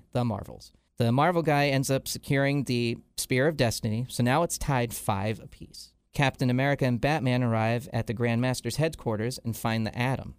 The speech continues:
He explains on how they're all being played, and the rest of the Gan-, Grandmaster's rules come up in a video that he clicks on and plays. We see the recording setting the rules.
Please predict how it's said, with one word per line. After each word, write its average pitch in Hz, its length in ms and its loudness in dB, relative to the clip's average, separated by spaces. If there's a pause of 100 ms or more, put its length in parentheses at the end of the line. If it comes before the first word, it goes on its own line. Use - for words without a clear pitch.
(120)
He - 120 -4
explains 143 720 0 (300)
on 120 120 0
how 127 180 4
they're 120 180 2
all 139 220 4
being 139 300 0
played, 120 460 0
and 113 220 0
the 110 100 0
rest 120 260 0
of 147 80 -2
the 151 60 0
Gan-, 131 280 0
Grandmaster's 123 720 0
rules 120 480 -2 (380)
come 120 240 0
up 113 260 -2
in 113 80 0
a 113 60 2
video 120 360 2
that 104 200 0
he 110 100 -4
clicks - 320 -4
on 98 140 0
and 101 80 -4
plays. 98 420 -4 (240)
We 117 80 -4
see 127 220 -2
the 123 100 -2
recording 113 640 0
setting 107 320 0
the 107 80 -2
rules. 117 420 -4